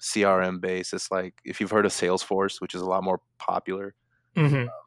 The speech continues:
Speaker 1: it's the exact same thing. So kind of a mixture between business and tech consulting.
Speaker 2: So do you just, like, help the companies set up their whole system?
Speaker 1: Yeah, help the company set up their system, help them go live, and then support afterwards. So we can be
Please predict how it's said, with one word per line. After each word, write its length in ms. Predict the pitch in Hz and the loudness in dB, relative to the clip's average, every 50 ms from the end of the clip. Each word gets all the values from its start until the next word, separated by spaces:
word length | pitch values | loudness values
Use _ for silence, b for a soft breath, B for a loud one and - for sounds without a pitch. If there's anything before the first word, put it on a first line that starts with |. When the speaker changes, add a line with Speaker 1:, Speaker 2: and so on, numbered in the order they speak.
| - | -16
Speaker 1:
it's 160 | - 101 - - | -16 -12 -8 -6
the 80 | 92 | -6
exact 380 | 92 82 87 92 90 - - - | -6 -6 -6 -6 -6 -6 -8 -10
same 180 | - - - _ - | -16 -16 -16 _ -18
thing. 160 | - - - - _ | -18 -18 -18 -20 _
So 300 | - - 107 104 98 - _ _ b b | -6 -4 -2 -2 -4 -6 _ _ b b
kind 180 | - 117 113 | 0 2 2
of 80 | 107 107 | 4 2
a 120 | 101 92 - - | 0 0 -2 -4
mixture 300 | 101 98 95 - - 98 | -4 -2 -2 -2 -4 -6
between 220 | 92 - 104 92 | -6 -6 -6 -8
business 400 | 85 - 92 90 - 92 87 - - | -6 -2 -4 -2 -2 -4 -6 -6 -8
and 80 | 90 | -10
tech 200 | - - - - | -8 -8 -10 -10
consulting. 500 | - - - - - - - - - 113 _ _ _ _ _ _ _ _ _ _ _ B B B B B | -10 -18 -14 -12 -12 -12 -12 -14 -20 -20 _ _ _ _ _ _ _ _ _ _ _ B B B B B
Speaker 2:
So 140 | B - 170 | B 2 4
do 100 | 160 151 | 4 4
you 160 | 160 165 165 | 4 4 2
just, 200 | 160 165 160 - | 2 2 2 4
like, 160 | 156 139 143 - | 4 4 4 4
help 240 | - 151 139 - | 4 2 2 2
the 60 | - 147 | 0 2
companies 460 | - 147 139 127 143 139 135 127 - | 2 2 2 2 2 0 2 2 2
set 180 | - 143 139 | 2 4 4
up 120 | 135 135 - | 4 4 4
their 140 | 143 135 127 | 4 4 6
whole 160 | 135 131 123 | 6 6 6
system? 440 | - - 147 147 - - 226 220 - _ - _ _ - | 6 4 4 4 4 0 -2 -2 -2 _ -20 _ _ -6
Speaker 1:
Yeah, 260 | 113 113 101 90 - - - _ _ - - | -2 0 0 0 -2 -4 -10 _ _ -18 -10
help 200 | - 90 92 - | -8 -8 -8 -8
the 80 | - - - - | -12 -18 -16 -12
company 220 | - 92 92 92 92 | -12 -12 -10 -10 -10
set 140 | - - 95 | -6 -4 -4
up 80 | 92 - | -4 -4
their 80 | - | -6
system, 640 | - - 120 - - 120 110 110 110 110 110 117 - b b b b b b b b - | -6 -6 -6 -4 -4 -4 -4 -4 -4 -6 -8 -10 -14 b b b b b b b b -4
help 140 | 92 - - | -4 -4 -4
them 100 | 92 90 | -6 -6
go 140 | 87 92 | -4 -4
live, 500 | 90 92 95 95 95 95 95 95 95 101 _ _ _ - | -2 0 0 2 2 2 2 0 -2 -4 _ _ _ -14
and 180 | - 92 90 92 | -12 -12 -10 -10
then 100 | 90 92 | -10 -10
support 420 | - - - - - - 92 92 87 | -10 -12 -12 -10 -6 -6 -4 -4 -2
afterwards. 640 | 95 87 87 - - 92 92 92 95 - - - _ _ | -2 -2 -4 -4 -8 -6 -6 -6 -8 -10 -14 -20 _ _
So 360 | - - 95 92 87 80 - | -12 -8 -6 -6 -6 -8 -8
we 80 | 107 104 | -8 -4
can 140 | - 117 110 | -2 0 0
be 140 | 104 90 | -2 -2